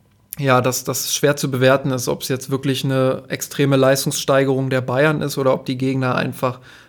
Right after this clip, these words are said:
dafür verantwortlich waren. Ähm, was ich vielleicht auch noch als kleine Änderung nachschieben würde, ist, dass mir aufgefallen ist, dass Bayern nach Ballverlusten nicht mehr direkt ins Harakiri-Pressing geht. Also sie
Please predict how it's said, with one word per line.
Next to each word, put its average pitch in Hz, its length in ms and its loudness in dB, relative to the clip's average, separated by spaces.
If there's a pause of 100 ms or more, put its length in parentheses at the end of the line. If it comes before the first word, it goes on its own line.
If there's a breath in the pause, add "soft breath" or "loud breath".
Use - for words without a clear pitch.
dafür 127 260 -4
verantwortlich 131 800 0
waren. 123 500 -2
Ähm, 135 280 -6 (200 loud breath)
was 139 160 -2
ich 139 120 -4
vielleicht 143 260 4
auch 139 160 2
noch 143 160 0
als 135 280 -2
kleine 135 320 2
Änderung 143 720 2 (100)
nachschieben 139 560 -2
würde, 143 220 2
ist, - 420 -2 (360 loud breath)
dass 135 160 -2
mir 135 140 0
aufgefallen 139 540 0
ist, 135 160 -4
dass 127 120 -10
Bayern 135 280 2
nach 135 120 -4
Ballverlusten 139 640 -2
nicht 143 160 -2
mehr 143 160 0
direkt 135 400 -2
ins 131 180 -6
Harakiri-Pressing 135 1000 0
geht. 131 260 -6
Also 123 180 -6
sie 123 320 -2